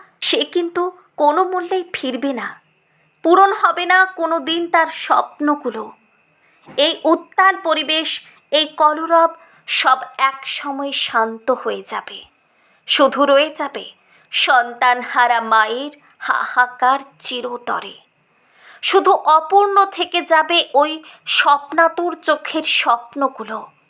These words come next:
যার চাই, তার কি চাই, সেটা শুধু সেই বোঝে। বাইরে থেকে আমরা যতই অনুভব করার চেষ্টা করি না কেন,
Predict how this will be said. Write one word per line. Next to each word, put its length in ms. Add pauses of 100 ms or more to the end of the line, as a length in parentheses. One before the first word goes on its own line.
(340)
যার 420 (120)
চাই, 320 (360)
তার 160 (220)
কি 220
চাই, 380 (360)
সেটা 380
শুধু 360
সেই 440
বোঝে। 520 (800)
বাইরে 500
থেকে 320
আমরা 320
যতই 640
অনুভব 540 (120)
করার 260 (100)
চেষ্টা 440
করি 340
না 140
কেন, 220